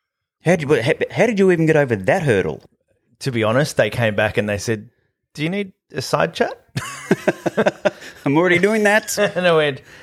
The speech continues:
Speaker 2: "Nah, I'm all good." And then we sat down and had a chat, and they, they sort of said, "Are you okay?" And I'm like, "Yeah, I'm fine with the surrogacy. Just a little bit fucked up mentally."
Speaker 1: <laughs> Yeah, overall, I'm
Speaker 2: Yeah.
Speaker 1: fucked. But as far as this goes, I'm good.
Speaker 2: <laughs> So we did, um,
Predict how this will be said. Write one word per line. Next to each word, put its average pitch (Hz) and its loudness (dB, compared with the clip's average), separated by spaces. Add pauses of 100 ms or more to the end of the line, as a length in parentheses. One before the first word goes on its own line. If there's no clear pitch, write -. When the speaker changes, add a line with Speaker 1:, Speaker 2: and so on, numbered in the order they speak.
(240)
Speaker 2:
"Nah, 160 2
I'm 160 2
all 151 4
good." 135 -2 (200)
And 131 -4
then 120 -2
we 123 -2
sat 120 0
down 120 4
and 113 0
had 113 2
a 107 -8
chat, 98 -2
and 110 -2
they, 104 0
they 101 -4
sort 107 -4
of 104 -4
said, 104 -2
"Are 101 -2
you 104 -4
okay?" 101 0
And 98 -4
I'm 101 -6
like, 101 -4
"Yeah, 143 0
I'm 123 -2
fine 101 -2
with 101 -8
the 101 -2
surrogacy. 110 -2 (840)
Just 156 -4
a 131 -8
little 131 -6
bit 120 -14
fucked 131 -4
up 110 -2
mentally." 135 -2
Speaker 1:
<laughs> - -14
Yeah, 156 4
overall, 165 4 (180)
I'm 160 0
Speaker 2:
Yeah. 131 -6
Speaker 1:
fucked. 139 0
But 139 0
as 151 0
far 254 0
as 175 0
this 180 -4
goes, 147 2
I'm 165 0
good. 151 2
Speaker 2:
<laughs> - -6 (400)
So 156 0
we 143 -4
did, 143 -6
um, 113 -4